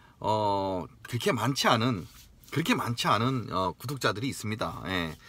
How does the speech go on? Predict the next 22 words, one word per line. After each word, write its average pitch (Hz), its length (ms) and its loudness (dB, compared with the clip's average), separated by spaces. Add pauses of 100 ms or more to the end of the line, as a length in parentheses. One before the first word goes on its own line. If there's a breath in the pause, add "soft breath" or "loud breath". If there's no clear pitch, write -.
(160 loud breath)
제가 - 240 -8
항상 220 580 4
영상을 135 420 2
올리건 123 680 2
항상 175 480 0
실방을 139 480 0
틀건 120 600 -2 (320 loud breath)
들어와주는 113 840 2
분들이 98 340 -4
있거든요. 98 600 -2
그게 - 140 -8
많지가 160 460 -2
않아요. 113 440 -2 (260)
네, 92 320 -4
한번 95 300 -4
한 92 300 -2 (880)
열다섯 117 400 0
명 104 240 -4 (380)
정도? 92 400 -6 (880 loud breath)
적게는 117 500 2
일곱 101 280 -2
명에서 92 520 -4